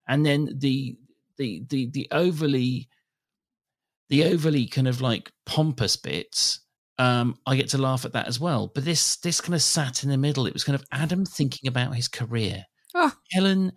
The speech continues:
Speaker 1: Helen talking about the, you know, the, the legal ramifications of Rob coming back on life. It's not even the stabby, bleedy, going to jail stuff. It's
Speaker 2: <laughs>
Speaker 1: like, you know, it's like, you know, cut price
Speaker 2: It's
Speaker 1: drink.
Speaker 2: losing your purse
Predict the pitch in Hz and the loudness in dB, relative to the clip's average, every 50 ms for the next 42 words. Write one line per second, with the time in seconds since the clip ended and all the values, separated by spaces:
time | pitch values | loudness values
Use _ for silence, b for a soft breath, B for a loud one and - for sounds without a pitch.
0 | b b b b - - 175 175 190 190 175 - - 170 170 156 - 165 156 143 | b b b b -2 0 2 2 2 2 0 0 0 0 -2 -2 -2 -2 -2 0
1 | 127 143 143 - - 135 139 135 120 - - - - 156 147 117 101 107 120 113 | 0 0 -2 -2 -2 -2 -2 -2 -2 -4 -10 -10 -4 -2 0 0 0 -2 -4 -8
2 | 123 - - 156 - _ - - - - _ - 135 127 127 127 139 139 143 131 | -12 -18 -20 -20 -20 _ -20 -20 -20 -16 _ -2 0 2 4 6 6 4 4 2
3 | 147 139 127 135 127 127 123 120 - - - 127 123 123 - - 127 120 131 117 | 0 0 2 2 2 2 0 -2 -4 -4 -2 0 0 0 0 0 0 0 0 0
4 | 127 135 131 131 - - 107 98 92 92 98 - - 98 101 101 95 - 151 - | 0 0 0 0 -4 -4 -2 -2 -2 -4 -6 -6 -6 -6 -6 -4 -4 -4 -2 0
5 | 185 214 190 175 175 143 151 147 135 135 123 - - 147 123 120 - 120 113 110 | 0 0 2 2 0 0 2 2 2 2 2 0 2 2 0 2 2 0 0 0
6 | 110 110 110 104 - - 143 139 131 123 - 120 110 107 110 110 104 - - 113 | -2 -4 -6 -6 -6 -2 0 2 2 2 0 0 -2 -2 -2 -4 -4 0 2 2
7 | 107 110 110 - - - 135 151 165 160 135 - - 98 95 - - - - 127 | 2 2 0 -2 0 2 2 2 2 0 0 -2 -2 -6 -8 -8 -8 -6 -4 -2
8 | - - - 139 131 - - - 151 131 101 101 98 - B B B B B B | -2 -2 -2 -2 -2 -2 -4 -4 -4 -2 -2 -4 -4 -6 B B B B B B
9 | B B B B B - 156 151 - - - - 139 131 - 147 156 139 123 110 | B B B B B -4 -4 -2 -2 -2 -2 0 -2 -2 -2 0 2 2 2 2
10 | - - _ _ - - - - - - - 196 - - - 226 208 214 226 226 | 0 -4 _ _ -6 -6 -6 -6 -4 2 4 6 6 6 4 4 4 4 4 4
11 | 196 - 214 208 208 202 190 185 - - 202 202 202 190 165 160 - - - - | 2 2 2 2 2 2 2 0 0 0 0 2 2 2 2 0 0 0 0 0
12 | - | 0